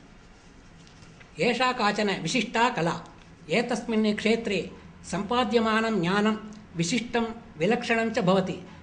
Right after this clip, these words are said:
एतादृशस्य ज्ञानस्य उत्पादनार्थं नास्ति विद्यालयः, नास्ति च कलाशाला।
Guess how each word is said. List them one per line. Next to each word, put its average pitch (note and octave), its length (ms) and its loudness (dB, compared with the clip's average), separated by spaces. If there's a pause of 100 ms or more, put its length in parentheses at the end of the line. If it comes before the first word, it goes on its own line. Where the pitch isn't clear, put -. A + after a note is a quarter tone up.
(120)
एतादृशस्य A3+ 920 0
ज्ञानस्य G#3 540 -2
उत्पादनार्थं A3+ 880 0 (400)
नास्ति A3+ 380 0
विद्यालयः, G3+ 640 2 (360)
नास्ति G#3+ 360 0
च - 100 -4
कलाशाला। G3 720 0